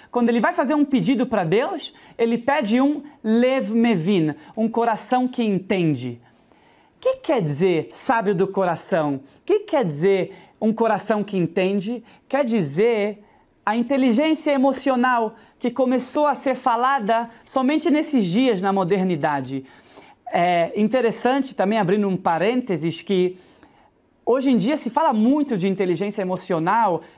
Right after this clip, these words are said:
que é uma capacidade que o ser humano tem que melhorar e desenvolver,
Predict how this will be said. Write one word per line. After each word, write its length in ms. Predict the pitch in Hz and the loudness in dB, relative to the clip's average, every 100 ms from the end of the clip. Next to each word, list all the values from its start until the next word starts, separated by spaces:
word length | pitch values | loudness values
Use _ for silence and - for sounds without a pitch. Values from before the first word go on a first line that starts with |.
| _ | _
que 180 | 170 170 | -2 2
é 360 | 208 208 196 | 2 2 0
uma 160 | 185 196 | 0 -2
capacidade 760 | 190 180 196 190 147 196 180 | -4 -4 -4 -4 -2 -2 -2
que 80 | - | -6
o 40 | 196 | -4
ser 220 | 208 185 | -2 -2
humano 300 | 180 202 196 | 0 -2 -2
tem 160 | 196 | -6
que 140 | 202 208 | -6 -2
melhorar 480 | 196 185 170 185 208 | 0 2 2 0 0
e 40 | |
desenvolver, 720 | 151 175 156 135 180 240 180 | -2 -2 -2 0 0 0 -2